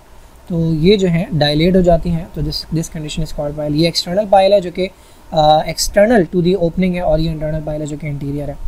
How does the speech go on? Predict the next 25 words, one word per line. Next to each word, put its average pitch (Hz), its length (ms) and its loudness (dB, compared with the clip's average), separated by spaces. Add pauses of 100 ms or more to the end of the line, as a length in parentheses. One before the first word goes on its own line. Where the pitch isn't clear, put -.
(760)
फिर 233 120 0
इसकी 226 200 -6
मड-, 202 200 0
फिर 214 180 2
इसकी 208 360 0
जो 196 100 2
है 196 80 8
वो 190 120 0
treatment 180 440 -2
होती 180 240 2
है, 180 80 4
surgical 175 460 0
treatment 170 400 -2
होती 165 200 -4
है 165 80 -2
जो 165 80 0
बहुत, 180 180 2
बहुत 208 180 8
ज़्यादा 196 240 4
problematic 170 640 -2
होती 165 220 -8
है 165 60 -8
क्योंकि 165 220 -6
जाहिर 156 260 0
है 151 120 -4